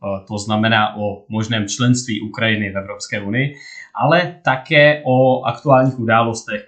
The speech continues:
které vlastně, eh, v posledních týdnech zaznívaly na té evropské úrovni. Eh, mám tady, eh, vedle sebe kolegyni Janu Juzovou, výzkumnou pracovnici Institutu Europeum,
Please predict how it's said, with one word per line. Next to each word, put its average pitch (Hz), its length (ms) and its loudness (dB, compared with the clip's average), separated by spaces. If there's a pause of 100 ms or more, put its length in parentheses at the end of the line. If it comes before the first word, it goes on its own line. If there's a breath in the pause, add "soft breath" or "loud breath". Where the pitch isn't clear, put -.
které 107 480 -6
vlastně, 104 360 -10
eh, 101 680 -8
v - 140 -20
posledních 117 720 -2
týdnech 131 540 4
zaznívaly 110 760 -2
na 98 120 -20
té 101 240 -8
evropské 101 520 -10
úrovni. 107 400 -6 (520 loud breath)
Eh, 107 200 2
mám 143 200 4
tady, 170 380 2
eh, 131 40 2 (360)
vedle 131 300 0
sebe 127 580 2
kolegyni 120 640 -2
Janu 110 220 -2
Juzovou, 135 680 -4
výzkumnou 110 440 -10
pracovnici 131 640 -6
Institutu 127 440 -8
Europeum, 127 560 -2